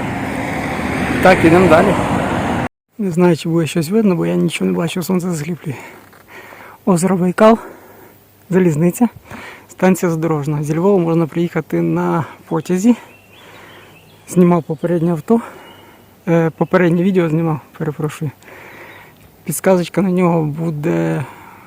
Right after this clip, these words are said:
зверху в правому куті. Можна перейти і подивитися, як добратися зі Львову до цього озера на електричці. Так, друзі, скільки там? Сорок три кілометри. Я знаходжуся біля озера.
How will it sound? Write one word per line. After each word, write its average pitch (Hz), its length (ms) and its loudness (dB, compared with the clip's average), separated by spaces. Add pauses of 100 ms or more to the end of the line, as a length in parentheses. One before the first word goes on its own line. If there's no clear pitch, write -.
зверху 156 720 -2
в 139 40 -6
правому 165 320 0
куті. 196 400 -2 (680)
Можна 170 260 0
перейти 170 340 0
і 185 40 4
подивитися, 156 680 -4 (360)
як 165 220 -2
добратися 156 560 -2
зі 147 120 -6
Львову 160 400 0 (640)
до 160 360 -4
цього 160 380 -4
озера 156 260 -2
на 165 240 -4 (640)
електричці. - 640 -6 (680)
Так, 165 200 -4
друзі, 156 320 -4
скільки 165 300 -4
там? 147 200 -6
Сорок 151 300 0
три 170 180 -10
кілометри. 170 540 -4 (520)
Я 170 160 2
знаходжуся 170 600 -2
біля 170 300 -2
озера. 165 380 -2